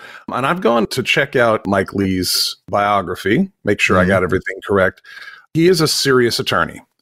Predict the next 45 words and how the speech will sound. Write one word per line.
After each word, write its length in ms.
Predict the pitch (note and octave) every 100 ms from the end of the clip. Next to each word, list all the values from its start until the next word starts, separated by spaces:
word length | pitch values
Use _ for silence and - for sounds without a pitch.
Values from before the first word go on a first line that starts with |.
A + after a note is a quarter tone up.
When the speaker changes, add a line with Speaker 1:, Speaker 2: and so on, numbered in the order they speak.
| -
Speaker 1:
and 280 | F#2+ G2 F#2
I 60 |
Speaker 2:
Mm-hmm. 80 | F2+
Speaker 1:
believe 520 | G#2 G2 A2+ C#3+ D3+
he 220 | G2 A2 F#2+ - -
clerked 300 | - A#2+ -
for 120 | -
the 120 | G2+
Supreme 380 | G2 - G2+ F2
Court. 420 | - C#3 D3+ D#3 - - - - - - _
He's 200 | - E3+
a 60 | G3+
guy 180 | F#3+ F#3+
who 60 |
knows 220 | D#3+ D3+ C3+
his 120 | B2+
stuff 460 | - G#2+ E2 - -
when 140 | G2+
it 60 | F#2+
comes 160 | G2
to 60 | F2
Speaker 2:
Yeah. 60 | F#2
Speaker 1:
law. 140 | D2+ -
Not, 340 | G#2+ B2+ -
there 160 | C3 C3
are 80 | A#2+
plenty 300 | - D#3 C3
of 100 | A2+
people, 520 | - B2+ A#2 G#2+ - - - - _ _ -
you 140 | A#2+
know, 80 | G#2
in 60 | F#2+
the 80 |
Trump 300 | G2 A2 G#2 -
administration 680 | G#2 G2+ F2 - F#2 - F#2+ -
who 160 | G#2+
were 140 | G2 F2
chuckleheads, 840 | - C3+ - G#2 G#2 F#2+ E2+ - - _ -
and, 420 | F#2 F2+ F2 E2+ -
you 100 | G#2
know, 120 | F2+
you 180 | F2+ A2+
learn 240 | G2 A2 F#2+
to 220 | F2 E2+ _ _ - - -
discount, 480 | A#2+ - B2+ G#2